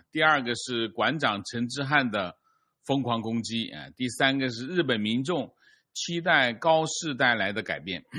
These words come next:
<clears throat> 在我们今天主题开始之前，我们先播报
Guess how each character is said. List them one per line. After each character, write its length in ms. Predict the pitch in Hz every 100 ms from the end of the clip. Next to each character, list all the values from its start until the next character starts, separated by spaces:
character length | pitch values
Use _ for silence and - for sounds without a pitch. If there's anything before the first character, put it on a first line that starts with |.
| - - _
<clears throat> 400 | _ _ _ _
在 160 | -
我 80 | 156
们 160 | 135 135
今 160 | 160
天 180 | 156 156
主 220 | 151 117
题 220 | 101 117 123
开 180 | 135
始 180 | 131 - 95
之 100 | 131
前， 200 | 120 110
我 60 | 104
们 160 | 92
先 260 | 101 135 123
播 140 | 123
报 240 | 123 135